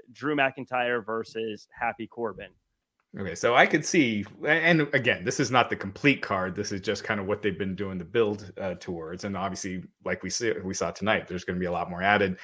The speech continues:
Speaker 2: Looks like Edge and I think it sounded like A J, but we'll see. Um, yeah, I,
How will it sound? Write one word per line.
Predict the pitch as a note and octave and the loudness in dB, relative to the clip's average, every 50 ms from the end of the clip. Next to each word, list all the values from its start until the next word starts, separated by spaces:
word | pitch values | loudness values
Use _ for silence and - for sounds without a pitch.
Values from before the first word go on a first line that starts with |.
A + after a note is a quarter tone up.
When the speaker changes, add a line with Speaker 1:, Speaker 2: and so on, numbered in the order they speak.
| - - - - | -14 -18 -10 -6
Speaker 2:
Looks | - F#2 - - | -6 -2 0 -2
like | F2+ - | 0 2
Edge | G#2+ G#2 G2+ G2 F#2+ F2 F2+ | 4 4 4 4 2 0 -2
and | F2+ F2+ F2 - - - - - - - - - - - - | -4 -4 -4 -6 -10 -16 -16 -16 -16 -16 -16 -18 -18 -12 -10
I | F#2 | -6
think | - A2+ G#2 F#2 - - - - _ _ _ _ - G2 G2 - - | -4 -2 -2 -4 -4 -10 -16 -20 _ _ _ _ -18 -18 -18 -16 -16
it | G#2+ - | -12 2
sounded | - - G#3 A#3+ E3 | 6 8 8 10 8
like | A#2 G2 F#2 F2+ | 8 6 4 2
A | F2+ E2+ D#2+ | 0 -2 -2
J, | - F#2 F2+ | -4 -6 -6
but | E2 E2+ E2+ D#2 | -4 -4 -6 -4
we'll | F#2 F#2 F2+ | -4 -4 -2
see. | - - C3+ B2 G#2 F#2+ F#2+ - - - - - - - - - - - | 2 4 6 6 6 6 2 -4 -10 -18 -18 -18 -20 -20 -20 -20 -8 0
Um, | - C3 C3 C3 C3 C3 C3 C3 - - _ _ _ _ _ - | 2 4 6 6 4 4 0 -2 -8 -14 _ _ _ _ _ -2
yeah, | F#3+ G#3 - D3+ | 0 0 0 0
I, | E3+ F3 F3 D3+ D#3+ | -2 -2 -4 -6 -8